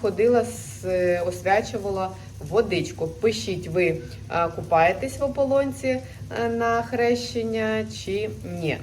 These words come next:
Ну і, до речі, ну, ходите ви до церкви чи ні. А ми з Нікусею зараз, е, зараз у нас обід. Е, Нікуся мені допомагає смажити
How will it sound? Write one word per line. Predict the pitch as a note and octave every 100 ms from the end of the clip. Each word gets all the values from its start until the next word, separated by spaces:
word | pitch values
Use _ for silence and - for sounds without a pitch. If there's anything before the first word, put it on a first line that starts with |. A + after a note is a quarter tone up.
| -
Ну | A#4
і, | F4 A3
до | F#3+ G#3+
речі, | G3 F#3+
ну, | A3+
ходите | A3+ D#4 D#4 A#3+ A#3+
ви | A3+
до | G#3+
церкви | G#3 G#3 G#3 F#3+ F#3
чи | - F3+
ні. | C#3 - - - - -
А | - F#3+
ми | G#3+ C#4+ D#4+ C#4
з |
Нікусею | B3 A#3+ A#3+ C4+ - A#3+ A3 G#3+
зараз, | A3 A3 G#3+ G3+ - -
е, | F#3+ F#3 F#3 F#3 -
зараз | A#3+ A3+ A#3
у |
нас | G#3+ A3 -
обід. | C4 A3+ C#4 D#4 - - - - - -
Е, | G3 G3 G3
Нікуся | G#3+ A3 A#3+ A3+
мені | A3 A3
допомагає | G#3 G#3 G#3+ G#3+ G#3+ A3 G3+
смажити | - G#3+ G#3 G3 F#3+ F#3+ F#3+